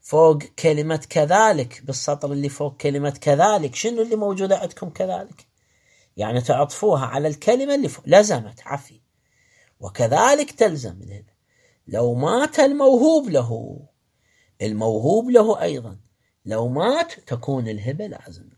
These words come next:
فينتقل الموهوب، يعني ين-، تنتقل العين الموهوبة، تنتقل الهبة إلى ورثة، ورثته انتقالاً لازماً.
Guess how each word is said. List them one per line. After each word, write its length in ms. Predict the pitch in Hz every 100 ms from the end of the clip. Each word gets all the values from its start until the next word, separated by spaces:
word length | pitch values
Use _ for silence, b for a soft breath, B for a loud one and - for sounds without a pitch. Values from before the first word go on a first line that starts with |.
| _ _ _
فينتقل 800 | - 110 131 185 - 120 - 98
الموهوب، 1000 | 98 98 113 110 120 202 247 277 185 143 _ _ _ _ _ _ _ -
يعني 300 | 104 110 127
ين-، 240 | 175 156 -
تنتقل 640 | - 214 185 160 139 127 117
العين 520 | 107 135 185 180 127
الموهوبة، 880 | 117 113 117 117 151 208 220 262 302 _
تنتقل 600 | - 160 151 147 - 131 127
الهبة 560 | 120 120 202 277 320 - _ _ _ _ _ _
إلى 300 | 151 170 120
ورثة، 680 | 110 135 214 233 269 - - _ _ _ _
ورثته 960 | 113 139 190 190 190 - 139 123 113 120 _ _ _ _ _ -
انتقالاً 1000 | 131 120 139 - 180 240 294 330 339 302
لازماً. 800 | 254 247 208 175 165 165 165